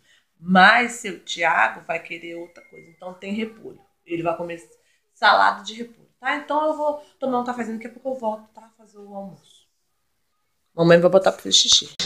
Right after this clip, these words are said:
É, esse meio tempo, porque vídeo, né, parece ser assim, né? Mas, gente, já são uma e meia,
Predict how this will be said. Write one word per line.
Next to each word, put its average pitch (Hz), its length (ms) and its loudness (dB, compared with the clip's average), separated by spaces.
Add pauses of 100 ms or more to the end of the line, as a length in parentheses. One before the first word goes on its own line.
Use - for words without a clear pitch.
É, 165 840 0 (420)
esse 190 240 -18
meio 214 340 0
tempo, 208 240 -2
porque 247 420 0 (800)
vídeo, 254 400 0
né, 285 320 4
parece 220 380 4
ser 262 80 6
assim, 202 320 2
né? 156 160 0
Mas, 196 320 4
gente, 214 340 4
já 196 160 -2
são 196 460 -2
uma 277 260 -2
e 285 40 0
meia, 190 240 2